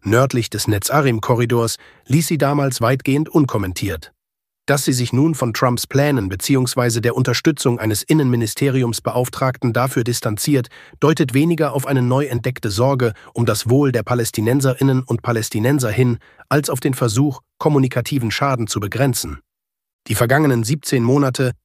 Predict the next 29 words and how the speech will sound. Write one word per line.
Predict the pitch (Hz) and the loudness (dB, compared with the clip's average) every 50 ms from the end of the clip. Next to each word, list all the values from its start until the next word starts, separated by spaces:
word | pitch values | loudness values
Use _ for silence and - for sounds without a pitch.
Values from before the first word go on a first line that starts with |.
| _ - | _ 0
waren | 120 127 131 147 143 | 0 2 2 2 0
eine | 123 131 131 - - | 2 0 0 0 0
Abfolge | 151 135 - - 147 143 139 135 135 | -4 -4 -2 -2 0 0 2 0 0
politisch | 131 - 123 131 165 151 - 151 131 - - | 0 2 2 2 2 0 0 -2 -2 -2 -2
absehbarer | 143 147 - - - 131 120 127 120 120 123 123 - | -2 -4 -2 0 -2 0 0 2 0 0 0 0 0
Entscheidungen, | 131 131 - - 156 147 135 117 104 104 98 92 85 - _ _ _ _ - | 0 -2 0 0 0 0 0 0 0 -2 -2 -4 -4 -6 _ _ _ _ -6
die | - 135 139 | -4 -2 2
in | 135 - | 2 2
ihrer | 151 131 131 123 | 2 2 2 2
Summe | 110 113 143 156 160 143 | 2 4 4 4 4 2
genau | 139 127 127 127 131 | 2 2 2 2 2
das | 123 147 151 143 - | 2 0 -2 -2 -2
befördert | - 127 - - 131 131 127 120 - | -4 -4 -2 0 0 0 0 0 0
haben, | 123 127 123 120 123 107 - _ _ _ | 0 0 2 2 0 -2 -2 _ _ _
was | - 131 127 - | -4 -2 -2 -2
Klein | - - 147 143 151 156 156 | 0 0 2 2 2 2 2
in | 151 131 | 0 0
seinem | 123 131 131 135 135 | 2 2 2 2 2
Interview | - 143 139 147 135 120 123 135 143 | 0 0 0 0 -2 0 2 0 0
überspitzt | - 143 147 147 - - - 151 139 - - | 2 0 -2 -2 -2 0 -2 -2 -2 -2 -6
formuliert | - 117 107 104 98 101 104 98 - - | -4 -2 -2 -2 -2 -2 -4 -4 -6 -6
hat. | - 87 80 - - _ _ _ _ _ _ _ _ _ _ - | -8 -8 -10 -12 -20 _ _ _ _ _ _ _ _ _ _ 0
Dazu | 120 131 147 139 - 151 | 0 0 0 0 0 -2
zählen | 127 - - 143 131 127 117 107 101 | -2 0 0 0 0 2 0 0 0
Waffen | 127 135 135 - 143 131 | 0 -2 0 -2 -2 -2
und | 120 120 120 | -2 -2 0
Rüstungslieferungen | 123 147 160 - - 139 120 - - 117 117 110 - 113 107 110 113 110 120 | 0 0 0 0 0 -2 -2 0 -2 -4 -2 -2 -2 0 0 0 0 0 0
an | - 120 127 | -2 -2 -2
Israel, | - 151 143 127 - 101 101 92 92 87 80 78 | -2 -2 -4 -4 -4 -6 -6 -6 -6 -6 -6 -8